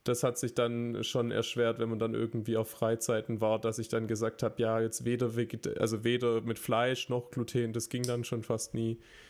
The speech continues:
Mittlerweile ist rausgekommen, dass ich eine Fructose-Intoleranz hab, also das heißt, dass ich eigentlich s-,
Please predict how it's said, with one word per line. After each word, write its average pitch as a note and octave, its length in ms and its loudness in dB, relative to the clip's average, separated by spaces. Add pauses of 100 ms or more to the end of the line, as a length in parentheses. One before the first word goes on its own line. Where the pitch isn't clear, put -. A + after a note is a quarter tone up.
(240)
Mittlerweile B2 760 2
ist - 440 -6
rausgekommen, A2 600 -2
dass G#2+ 180 -2
ich G#2 80 -6
eine A2 100 -2
Fructose-Intoleranz A#2+ 1800 0
hab, A2+ 200 0
also G#2+ 160 0
das G#2 240 -4
heißt, A2 260 0
dass G#2+ 120 -2
ich G#2+ 180 -2
eigentlich A2 260 0
s-, - 160 -8